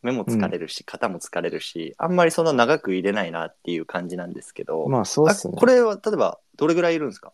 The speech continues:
Speaker 1: そのカフェ行ったら。
Speaker 2: いや、結構いますよ。九時半ぐらいから
Speaker 1: え、マジっすか？
Speaker 2: 入って、
Speaker 1: はい。
Speaker 2: 十二時過ぎぐらいまで入ってます。
Speaker 1: <laughs> マジ？がっつり飲み会一回分ぐらいいるんですね。
Speaker 2: あ、そうっすよ。も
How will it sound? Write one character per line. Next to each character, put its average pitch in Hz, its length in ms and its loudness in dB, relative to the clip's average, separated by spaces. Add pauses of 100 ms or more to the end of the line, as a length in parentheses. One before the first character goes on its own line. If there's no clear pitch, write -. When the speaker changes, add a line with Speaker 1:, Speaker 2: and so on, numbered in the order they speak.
(100)
Speaker 1:
そ 98 140 -10
の - 160 -8
カ - 100 -10
フ 92 100 -6
ェ - 20 -2
行 85 100 -10
っ - 20 -20
た - 120 -6
ら。 - 60 -14
Speaker 2:
い - 20 -20 (760)
や、 151 120 6 (180)
結 - 300 -2
構 110 320 6
い 135 80 -4
ま 127 140 2
す - 180 -4
よ。 95 220 -4
九 - 120 2
時 151 160 6
半 175 280 4
ぐ 175 80 6
ら 143 100 8
い 95 80 4
か - 140 2
ら 98 300 4
Speaker 1:
え、 - 40 -10
マ 151 60 -8
ジ 127 80 -4
っ - 20 -2
す - 100 -14
か？ - 120 -8
Speaker 2:
入 104 180 4
っ 98 40 0
て、 - 60 -6
Speaker 1:
は 107 200 0
い。 104 400 4 (1400)
Speaker 2:
十 127 340 6
二 143 160 4
時 135 240 4
過 - 180 2
ぎ 123 140 6
ぐ 127 80 10
ら 95 100 6
い 87 40 -2
ま 85 120 -4
で - 160 -4 (260)
入 98 100 -4
っ - 20 -8
て - 100 -18
ま 95 60 -8
す。 113 80 0
Speaker 1:
<laughs> - 20 6
マ 123 100 6 (220)
ジ？ - 380 -2 (1120)
が 139 120 8
っ 151 120 2
つ 262 100 2
り 202 100 4
飲 127 160 4
み 147 60 0
会 170 160 4
一 - 80 -6
回 165 160 2
分 175 140 0
ぐ 170 80 2
ら 117 80 4
い - 20 4
い 104 40 0
る 104 60 0
ん 101 40 -4
で 104 40 -8
す - 140 -16
ね。 - 60 -20 (420)
Speaker 2:
あ、 151 140 10
そ 220 220 4
う - 20 6
っ - 20 6
す - 220 -2
よ。 95 140 4
も 107 460 4